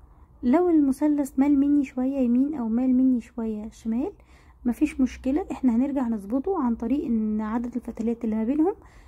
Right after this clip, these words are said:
هيكون عارفين عددها بالظبط وهتكون قد بعضها. كده انا عملت مثلث تاني، بقى عندي مثلث يمين ومثلث شمال، خطوات بسيطة، ما عملناش اي حاجة غير عقد مربعة بس عملنا بيها تناقص.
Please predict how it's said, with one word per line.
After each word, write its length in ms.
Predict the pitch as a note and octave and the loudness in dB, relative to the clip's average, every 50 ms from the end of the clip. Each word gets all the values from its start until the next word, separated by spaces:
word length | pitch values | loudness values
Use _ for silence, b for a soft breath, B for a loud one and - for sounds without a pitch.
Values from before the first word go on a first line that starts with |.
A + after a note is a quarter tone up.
| b b - | b b -4
هيكون 540 | - A3 A3 A3 A3 G3+ - - D4 D4+ D#4 | -2 -2 -2 -2 -4 -6 -4 2 4 4 4
عارفين 360 | C4+ A#3 A3+ A3 - C#4+ C4+ | 4 2 -2 -4 -2 0 0
عددها 300 | A#3+ A3 A#3+ B3 C4+ C#4 | 0 0 -2 -4 -2 -2
بالظبط 420 | B3 A#3 G#3+ G3+ C4+ E4 - - | -2 -4 -4 -6 -8 -8 -4 -2
وهتكون 400 | D4+ A#3+ A#3 A3+ - - D4 D4 | -2 -2 -2 -4 -4 -2 -2 -2
قد 200 | D4+ - A#3+ A3+ | -2 -2 -4 -2
بعضها. 340 | A#3 A3 F#3 G3 G3+ G3 - - - b b b b b b b - - | -2 -4 -4 -6 -12 -14 -16 -20 -20 b b b b b b b -2 0
كده 240 | E4+ D#4 E4 E4+ D4+ | 2 2 2 4 4
انا 100 | D4 D4 | 4 4
عملت 340 | C4+ B3 B3+ C#4 C#4+ C#4+ C4 | 6 4 4 2 2 0 0
مثلث 460 | A#3+ A3 - B3 C4 C4+ C4 A#3+ - | 0 0 0 -4 -4 -4 -4 -6 -4
تاني، 240 | - C4+ D4+ F4 E4+ | -2 -2 0 0 0
بقى 200 | D4+ C#4 A3 G3+ | -2 -4 -4 -2
عندي 200 | B3 B3+ A#3 B3 | 0 0 2 2
مثلث 440 | A#3+ A3 A3 - C#4 D4 C#4 C4+ - | 0 -2 -2 -2 -2 -2 -2 0 2
يمين 280 | C4 B3+ C4 C4+ C4+ C4+ | 2 4 4 4 2 0
ومثلث 520 | A#3+ A3+ A3+ - C4 C4 C4 C4+ C4 - | 0 -2 -2 -4 -4 -2 -2 -2 -4 -6
شمال، 220 | - A3 B3 D#4+ G#4+ - b b b b b b b | -4 -4 -2 -4 -4 -8 b b b b b b b
خطوات 360 | - - B3 A3+ A#3+ B3+ C4+ | -6 -4 -4 -2 0 0 0
بسيطة، 420 | A#3 A#3+ A#3 - C4+ C4 C4+ F4+ E4 | 0 -2 -2 -2 -2 -4 0 2 2
ما 80 | D#4+ | 2
عملناش 380 | C4+ A#3 A3 A3 A#3 B3+ B3 D#4 | 2 2 0 0 0 0 -2 -2
اي 120 | D4+ A#3+ | -6 -6
حاجة 220 | - - B3 A#3 A#3 | -6 -4 -4 -4 -2
غير 200 | G#3 B3 B3+ A#3+ | -2 -2 -2 -2
عقد 280 | A3 A#3+ - A#3+ G3+ | -4 -6 -6 -4 -2
مربعة 440 | A#3 B3 B3 A#3 G#3 G#3+ A#3 A3+ A3+ | -2 0 -2 -2 -4 -6 -6 -4 -4
بس 320 | G3+ A#3 C#4 F4+ - - | -2 -2 -2 -4 -2 -4
عملنا 340 | C#4 A3+ G3+ A#3+ A#3+ A#3 A3+ | -4 -4 -2 -2 -2 -2 -2
بيها 200 | G#3+ A#3 B3 A#3+ | 0 0 -2 -2
تناقص. 520 | A#3 - G#3+ A3 B3+ D4 C#4+ A4 A4+ - | -2 -4 -2 0 0 0 0 -2 -4 -4